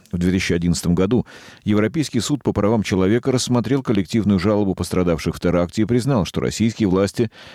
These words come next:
нарушили право на жизнь и на справедливое судебное разбирательство. Суд обязал Россию выплатить денежные компенсации семьям жертв теракта и расследовать обстоятельства гибели ста тридцати человек.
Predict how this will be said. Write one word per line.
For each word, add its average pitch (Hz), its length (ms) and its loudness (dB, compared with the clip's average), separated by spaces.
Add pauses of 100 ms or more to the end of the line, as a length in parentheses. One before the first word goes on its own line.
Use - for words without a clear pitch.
(100)
нарушили 147 380 0
право 123 280 2
на 107 160 2
жизнь 104 320 -2
и 92 40 -2
на 98 100 0
справедливое 90 560 0
судебное 87 420 0
разбирательство. 87 720 -2 (340)
Суд 110 240 -2
обязал 92 320 2
Россию 85 360 0
выплатить 110 320 -4
денежные 113 360 2
компенсации 110 680 0
семьям 95 380 2
жертв 85 240 0
теракта 90 480 0 (460)
и 113 80 2
расследовать 143 500 0
обстоятельства 117 600 0
гибели 98 300 0
ста 92 200 0
тридцати - 400 -6
человек. 85 480 0